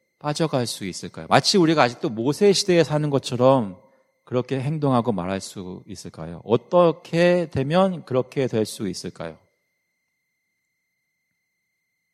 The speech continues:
우리의 생각 속에 예수님이 옅어지면 옅어질수록, 그리스도께서 십자가에서 무슨 일을 행하셨는지 묵상하는 것이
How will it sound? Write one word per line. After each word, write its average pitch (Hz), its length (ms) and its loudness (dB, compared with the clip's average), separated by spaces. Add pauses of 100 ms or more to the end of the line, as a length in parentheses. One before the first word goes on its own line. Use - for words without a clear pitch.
(200)
우리의 98 320 -10
생각 113 240 -10
속에 101 520 -10 (1400)
예수님이 113 920 -2 (1080)
옅어지면 123 1000 -4 (400)
옅어질수록, 98 640 -10 (1900)
그리스도께서 170 640 2
십자가에서 185 600 2
무슨 131 360 2
일을 202 180 10
행하셨는지 185 880 6
묵상하는 180 680 0
것이 156 520 2